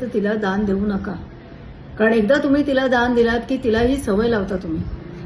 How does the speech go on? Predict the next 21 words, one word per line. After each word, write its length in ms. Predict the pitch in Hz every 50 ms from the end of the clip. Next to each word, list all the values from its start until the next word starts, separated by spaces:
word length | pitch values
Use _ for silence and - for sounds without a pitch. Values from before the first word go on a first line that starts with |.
| - -
लहान 300 | 202 202 208 220 262 269
मुली 180 | 269 269 269 285
असतात 300 | 277 277 277 - 277 254 277
तर 100 | 285 269
त्यांना 260 | 233 254 226 240 254
समजत 380 | 254 247 202 202 208 240 240 269
नाही 120 | 269 262
आपण 200 | 240 214 240 233
काय 180 | 226 220 196 190
करतोय 320 | 196 175 170 - - 180
ते, 440 | 170 - - - - - - - - - - - - - - - - - - - - - - - - - - - - - - - - -
पण 140 | 240 254
या 180 | 262 262 262 285
लहान 280 | 285 254 240 262 285 277
मुलींना 380 | 269 277 269 269 277 277 294
त्यांच्या 320 | 285 285 277 262 311 302 294
आई 360 | 285 277 - 220 233 262 277
वडील, 340 | 262 269 254 269 277 277 254
त्यांचे 200 | 269 254 233 285
पालक 360 | 277 254 208 214 262 269 269
पाठवतात. 480 | 262 240 208 226 233 220 240 220 233